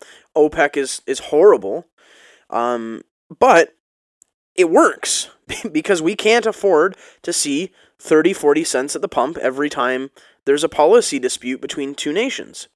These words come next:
Uh, it's just extra infuriating where we've got, we have what we need, we just can't do what we need to with it here.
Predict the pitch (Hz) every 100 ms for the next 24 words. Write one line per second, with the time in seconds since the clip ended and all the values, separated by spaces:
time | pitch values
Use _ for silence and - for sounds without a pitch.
0 | _ _ _ _ _ _ _ - - -
1 | 80 101 175 - 202 190 _ - 190 -
2 | - 214 165 156 202 208 139 123 131 131
3 | 131 135 135 135 123 - _ _ _ -
4 | 156 165 160 175 196 175 - 156 139 143
5 | 147 165 147 117 110 127 143 135 - 147
6 | 98 127 135 135 110 131 127 120 127 110
7 | 113 131 147 120 113 101 76